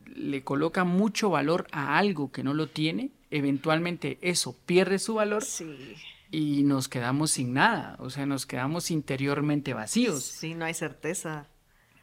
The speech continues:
Speaker 2: Tenías tu, tu fe en algo y
Speaker 1: Ajá, es que para mí la vida era,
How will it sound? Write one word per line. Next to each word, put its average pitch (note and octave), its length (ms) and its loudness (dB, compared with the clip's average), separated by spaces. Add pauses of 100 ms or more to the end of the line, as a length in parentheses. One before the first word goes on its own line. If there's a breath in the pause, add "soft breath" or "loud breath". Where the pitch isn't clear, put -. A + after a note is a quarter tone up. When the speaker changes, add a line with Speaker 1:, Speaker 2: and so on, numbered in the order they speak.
(240)
Speaker 2:
Tenías F#3+ 540 4
tu, E3 280 -2 (220)
tu E3+ 180 -4
fe G#3 320 4
en F3+ 120 2
algo G#3+ 340 4
y E3+ 40 -2
Speaker 1:
Ajá, E3 540 6
es D#3 120 0
que D#3+ 140 2
para C#3 240 2
mí D3+ 140 4
la D#3+ 140 6
vida D#3 360 4
era, C#3 680 0